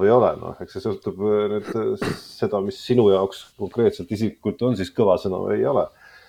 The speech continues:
Et, äh, et seda, mida see leping tähendab, minu arust kirjeldasid sa üsna hästi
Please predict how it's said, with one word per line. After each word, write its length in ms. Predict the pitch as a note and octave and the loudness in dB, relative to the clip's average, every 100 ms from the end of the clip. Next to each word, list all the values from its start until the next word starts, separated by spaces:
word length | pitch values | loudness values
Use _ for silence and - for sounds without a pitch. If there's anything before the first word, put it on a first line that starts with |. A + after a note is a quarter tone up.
| _ _ - | _ _ -6
Et, 180 | F2+ _ G2 | -6 _ 2
äh, 500 | F#2 F#2 F2 F2 F#2 F#2+ F2 F2+ F#2+ | 4 4 2 2 -2 -6 -8 -8 -8
et 80 | - - | -10 -6
seda, 320 | - A2 G#2 F#2+ | -2 2 2 4
mida 160 | G#2+ G2 | 2 4
see 120 | G#2 | 4
leping 280 | B2+ - - | 4 2 4
tähendab, 520 | C#3 C3 F2 F2+ - - | 4 6 0 -4 -6 -4
minu 460 | G2+ F#2+ G2+ F#2+ | -4 -2 0 0
arust 140 | F2+ - | 0 2
kirjeldasid 520 | A2 F#2 F2 F#2+ - | 4 4 2 -2 0
sa 160 | G#2 | -2
üsna 160 | G2+ G2+ | 2 0
hästi 340 | G#2 _ F#2+ | 0 _ 6